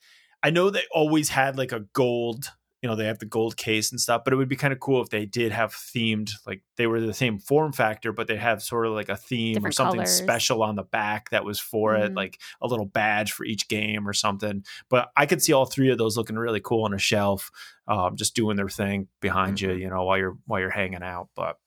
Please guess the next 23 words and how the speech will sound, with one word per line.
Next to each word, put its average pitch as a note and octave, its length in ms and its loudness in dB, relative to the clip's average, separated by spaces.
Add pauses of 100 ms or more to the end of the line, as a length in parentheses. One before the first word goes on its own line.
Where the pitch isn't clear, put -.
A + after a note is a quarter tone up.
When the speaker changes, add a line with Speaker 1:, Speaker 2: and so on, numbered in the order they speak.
(120)
Speaker 1:
yeah, B2 180 4
I, B2+ 200 4 (120)
I, B2 140 4 (260)
I, B2+ 300 0
I C3+ 60 2
just C3+ 200 0
don't G#2+ 160 0
want F#2+ 160 -8
Pokemon - 380 -10
Snap - 360 -8
<laughs> - 80 -14
as, - 200 -4 (100)
as B2+ 220 -4
to B3+ 120 -4
be C#4 120 2
my F3+ 160 -2
main - 360 0 (180)
Speaker 2:
<laughs> - 180 -20
Speaker 1:
Christmas G#2+ 420 2
game. F#2+ 300 -2
I'd G#2 160 2
be G2 80 -8
bummed. F2 340 -6